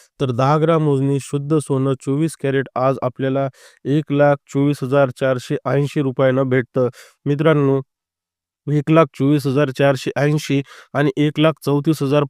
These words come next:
पाचशे हा उच्चांक चोवीस कॅरेट शुद्ध सोने एक तोळ्याचा होता. याचा अर्थ स्पष्ट होतो की एक तोळ्यापेक्षा आज दहा हजार आणि सोनं स्वस्त झालेलं आहे.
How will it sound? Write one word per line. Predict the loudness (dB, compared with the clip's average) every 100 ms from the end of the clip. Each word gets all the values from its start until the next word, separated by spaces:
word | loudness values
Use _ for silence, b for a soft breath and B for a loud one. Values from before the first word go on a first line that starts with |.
| -2
पाचशे | -2 -2 -2 -4 -4 b b -2
हा | -2 -2
उच्चांक | -6 -2 -2 -2 -2 -2
चोवीस | -2 -2 -2 0 -2
कॅरेट | -4 -2 -4
शुद्ध | -4 -6 -4 -4
सोने | -2 -4 -4 -6 b b -4
एक | -2 -2 0
तोळ्याचा | 2 2 2
होता. | -2 0 -4 -6 B B -4
याचा | -2 2 4
अर्थ | 4 2
स्पष्ट | -4 -4 -4 -2 0
होतो | 0 0 -2
की | -4 -8 _ -4 0
एक | 0 -2 0
तोळ्यापेक्षा | 2 2 0 -2 0
आज | 2 2 2
दहा | 2 2
हजार | 2 2
आणि | 0 0 -2
सोनं | -2 -4
स्वस्त | -4 -6 -6 -2
झालेलं | 0 0 0 2
आहे. | 0 0